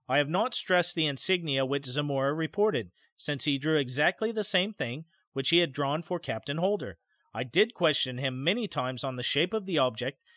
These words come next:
as to whether it had clear-cut edges or fuzzy edges, as to bits of color, et cetera. But the results were virtually the same as the information given to Captain Holder. The object was egg-shaped,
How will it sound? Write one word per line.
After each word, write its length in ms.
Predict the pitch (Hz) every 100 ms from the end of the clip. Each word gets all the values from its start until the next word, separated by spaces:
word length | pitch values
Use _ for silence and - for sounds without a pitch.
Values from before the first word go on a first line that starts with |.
| _ -
as 160 | 135
to 100 | -
whether 260 | 143 151 151
it 120 | 139
had 240 | 131 127 -
clear-cut 540 | - 170 208 - 202 -
edges 460 | 135 120 147 175 - _ _
or 120 | 147
fuzzy 460 | 156 - 208 180 135
edges, 480 | 127 107 107 95 - _ _ -
as 220 | 139 143
to 100 | 165
bits 260 | 147 156 175
of 120 | 160
color, 320 | 143 131 156
et 140 | 156 -
cetera. 420 | 208 208 127 98 _ _ _ _ _
But 160 | 143 135
the 80 | 156
results 500 | 156 139 185 208 -
were 140 | 156
virtually 480 | 123 160 156 175 165
the 120 | 127
same 340 | - 156 170
as 120 | 180 135
the 140 | 135
information 600 | 151 170 180 139 131 160
given 300 | 135 123 139
to 100 | 180
Captain 400 | 165 113 110 139
Holder. 400 | 156 190 165 92 _ _ _ _
The 100 | 127
object 420 | 143 135 156 160
was 160 | 185 190
egg-shaped, 640 | 214 220 - 117 98 -